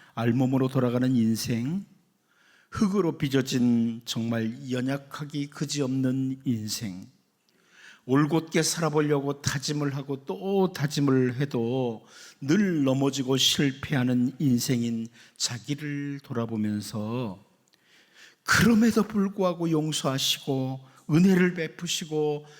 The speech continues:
풍성한 사랑을 베푸시는 하나님을 경험하고 또 경험했던 다윗의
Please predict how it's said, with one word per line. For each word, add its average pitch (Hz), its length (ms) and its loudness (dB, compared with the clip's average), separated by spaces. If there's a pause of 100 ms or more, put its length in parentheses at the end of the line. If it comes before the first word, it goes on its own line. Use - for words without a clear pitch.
(200)
풍성한 220 680 0
사랑을 156 480 2
베푸시는 143 840 0 (420)
하나님을 135 760 0
경험하고 113 800 -6 (120)
또 247 380 -8
경험했던 143 1120 0 (460)
다윗의 139 920 -4